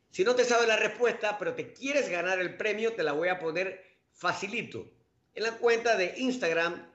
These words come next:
de Seguros Infinity Panamá, encuentra la respuesta para que vean que queremos que ganen. Y si no nos siguen, pues aprovechen y síganos, que siempre tenemos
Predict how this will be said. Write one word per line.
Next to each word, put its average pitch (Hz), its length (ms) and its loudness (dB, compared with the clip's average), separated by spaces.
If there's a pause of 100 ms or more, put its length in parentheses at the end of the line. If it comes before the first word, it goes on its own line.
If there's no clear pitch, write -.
de 135 100 -10
Seguros 156 380 0
Infinity 185 440 -6
Panamá, 180 580 0 (280)
encuentra 208 480 0
la 151 120 4
respuesta 135 520 -4 (360)
para 131 160 -8
que 143 100 -2
vean 165 160 2
que 165 140 -6
queremos 160 300 0
que 156 120 0
ganen. 214 420 0 (200)
Y 135 80 -8
si 147 180 -2
no 196 140 2
nos 254 160 4
siguen, 240 340 2
pues 170 340 -2 (280)
aprovechen 202 680 0
y 196 40 -4
síganos, 202 480 -2 (260)
que 139 140 -4
siempre 240 540 0
tenemos 170 640 -8